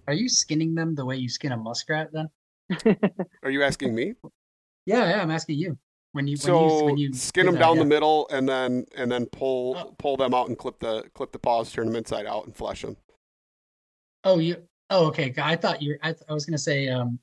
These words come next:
Speaker 1: with a muskrat, you just do, like, a line down the leg and then pull the whole thing off like a sock.
Speaker 3: No, I, I skinned 'em in the middle, like a incision like
Speaker 1: Okay,
Speaker 3: that
Speaker 1: okay.
Speaker 3: long, and then trimmed around it and folded 'em inside out and kept going. Yep.
Speaker 1: Ah,
Speaker 3: So
Speaker 1: okay.
Speaker 3: then all
Speaker 2: Okay,
Speaker 3: you have to
Speaker 2: speaking
Speaker 3: stitch
Speaker 2: of
Speaker 3: is the belly. Yeah.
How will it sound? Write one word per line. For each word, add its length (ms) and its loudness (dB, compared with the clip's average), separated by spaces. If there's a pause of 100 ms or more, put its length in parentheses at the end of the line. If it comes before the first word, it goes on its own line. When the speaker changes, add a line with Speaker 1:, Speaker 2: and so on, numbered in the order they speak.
Speaker 1:
with 120 -6
a 40 -2
muskrat, 560 -2
you 80 -6
just 360 -6 (120)
do, 180 -2
like, 180 -2
a 60 -4
line 360 -2
down 160 -4
the 60 -4
leg 300 -4
and 80 -4
then 140 -6 (100)
pull 140 -6
the 100 -4
whole 220 -4
thing 200 -6
off 220 -2
like 100 -8
a 60 -14
sock. 400 -2
Speaker 3:
No, 120 4
I, 160 6 (120)
I 100 2
skinned 300 2
'em 220 4
in 160 4
the 80 4
middle, 420 2
like 200 -6
a 360 -2
incision 400 2
like 140 0
Speaker 1:
Okay, 80 -2
Speaker 3:
that 120 4
Speaker 1:
okay. 60 0
Speaker 3:
long, 320 4
and 140 0
then 280 -2 (400)
trimmed 240 2
around 320 4
it 100 -2
and 160 -2
folded 280 -2
'em 100 -2
inside 320 -2
out 160 -2
and 100 -12
kept 160 -8
going. 280 -10 (340)
Yep. 160 -10 (320)
Speaker 1:
Ah, 600 0
Speaker 3:
So 120 0
Speaker 1:
okay. 100 4
Speaker 3:
then 120 8
all 100 10
Speaker 2:
Okay, 100 8
Speaker 3:
you 60 6
have 140 4
to 80 2
Speaker 2:
speaking 60 4 (120)
Speaker 3:
stitch 120 2
Speaker 2:
of 60 0
Speaker 3:
is 60 -6
the 80 -6
belly. 360 -2 (140)
Yeah. 240 -12